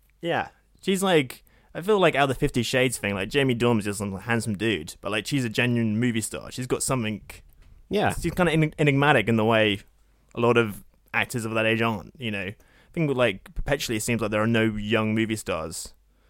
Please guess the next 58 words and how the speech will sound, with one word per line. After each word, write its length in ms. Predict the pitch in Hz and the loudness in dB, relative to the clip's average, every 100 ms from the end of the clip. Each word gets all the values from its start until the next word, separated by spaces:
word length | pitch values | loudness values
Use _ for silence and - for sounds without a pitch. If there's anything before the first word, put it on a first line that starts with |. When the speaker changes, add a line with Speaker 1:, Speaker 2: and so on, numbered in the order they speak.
| _ _ _ _ | _ _ _ _
Speaker 1:
But 100 | 131 | -2
Speaker 2:
Yeah, 80 | 113 | 2
Speaker 1:
she 40 | 110 | 2
Speaker 2:
and, 80 | 113 | 2
Speaker 1:
kinda 60 | 123 | 2
Speaker 2:
yeah, 140 | 107 | 2
Speaker 1:
has 160 | 120 120 | 2 0
something. 340 | 104 87 71 185 | -4 -6 -6 0
Speaker 2:
yeah, 260 | 135 90 | 2 0
I 80 | 95 | -2
think 260 | 127 107 123 | -6 -6 -6
definitely. 340 | 107 - 87 | -6 -6 -8
I 40 | |
think 100 | 104 | -4
there's 140 | 110 101 | -2 -2
more 180 | 104 98 | -2 -2
options 360 | - 98 90 | -4 -8 -8
among, 320 | 95 90 90 - - | -6 -6 -8 -10 -10
amongst 320 | 90 87 - | -8 -8 -6
young 200 | 92 90 | -6 -4
women 220 | 92 87 | -4 -6
than 120 | 87 | -8
amongst 300 | 85 82 - | -8 -10 -10
young 140 | 90 87 | -12 -10
men. 240 | 87 87 | -10 -12
She's 240 | - - 90 | -14 -14 -14
one 80 | |
of 60 | 82 | -10
the 80 | 85 | -10
reasons 280 | 82 92 - | -10 -12 -14
for 60 | |
that. 120 | - - _ _ _ _ _ | -16 -16 _ _ _ _ _
Speaker 1:
Yeah, 260 | 180 180 151 | -6 -2 -2
so 600 | - 170 175 180 180 - _ _ _ _ _ _ | -2 -2 2 2 0 -8 _ _ _ _ _ _
I 60 | 180 | 4
was 140 | 202 | 6
a 60 | 202 | 6
bit 240 | 220 240 | 4 4
nonplussed 560 | 185 180 165 175 165 - | 4 4 2 0 -4 -2
by 240 | 104 113 | 0 2
it 100 | 113 | 2
when 80 | 113 | 0
I 80 | 113 | -2
saw 360 | - 131 120 98 | -2 0 2 2
it, 120 | 67 | 0
and 120 | 117 | -2
I've 80 | 131 | -2
sort 180 | 202 170 | -2 -2
of 60 | |
slowly 340 | - 151 147 135 | 0 2 4 2
come 260 | 135 127 | 0 -2
round 240 | 123 127 139 | 0 0 -2
to 120 | 139 | -4
it. 300 | 143 156 - _ _ _ _ _ _ | -6 -8 -14 _ _ _ _ _ _
Um, 460 | 117 120 120 117 117 _ | -4 -2 0 -2 -4 _
it 100 | 165 | 2
is 160 | 180 190 | 4 4
overlong, 560 | 170 156 143 135 147 160 | 4 4 4 2 0 -2